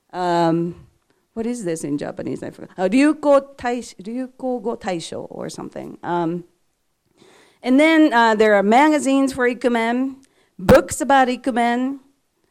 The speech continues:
In fact, my book is, is a first s-, uh, scholarly book, and most of the other books about Ikumen, Ik-, Ikumen are, like, how to do books or experiences of, uh, so many men being Ikumen and so on.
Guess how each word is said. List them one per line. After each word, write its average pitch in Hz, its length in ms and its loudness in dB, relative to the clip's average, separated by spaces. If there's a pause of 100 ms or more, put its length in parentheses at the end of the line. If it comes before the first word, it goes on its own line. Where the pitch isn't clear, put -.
(120)
In 262 180 -2
fact, 311 320 -2
my 254 300 0
book 240 240 -2
is, 180 240 -4
is 180 200 -6
a 180 80 -4
first 233 560 -8
s-, - 300 -14
uh, 170 300 -4
scholarly 208 720 -6
book, 147 440 -10
and 165 220 -4
most 240 280 -2
of 220 120 -6
the 190 100 -6
other 233 220 -2
books 175 320 -8
about 160 220 -6
Ikumen, 165 400 -6
Ik-, 170 260 -4 (300)
Ikumen 185 520 2
are, 170 120 -4
like, 156 340 -6 (280)
how 262 220 0
to - 160 -10
do 175 280 -2 (280)
books - 480 -6 (420)
or 202 300 4
experiences 190 1200 -6
of, 170 460 -6
uh, 160 200 -8
so 214 240 -4
many 175 240 -6
men 170 400 -4
being 151 240 -8
Ikumen 151 500 -6
and 139 120 -8
so 147 220 -8
on. 151 200 -14